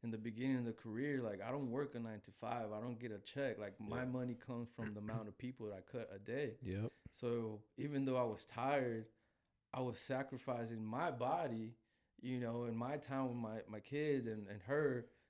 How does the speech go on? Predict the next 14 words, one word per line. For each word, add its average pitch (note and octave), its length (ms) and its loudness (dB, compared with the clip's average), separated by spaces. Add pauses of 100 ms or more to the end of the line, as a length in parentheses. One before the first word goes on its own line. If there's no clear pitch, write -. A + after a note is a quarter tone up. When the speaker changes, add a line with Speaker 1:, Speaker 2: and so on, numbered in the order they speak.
(160)
Speaker 1:
to - 100 -6
make C3+ 240 2
sure C3+ 180 -2
that A#2+ 160 0
we B2 100 -2
had A#2 180 -4
enough A2+ 280 -2
money A#2 300 -2 (100)
to G#2+ 320 -4 (220)
be A#2+ 180 -2
all G#2+ 140 -2
right, A#2+ 340 -2
you G#2+ 120 -6
know? A#2 220 -4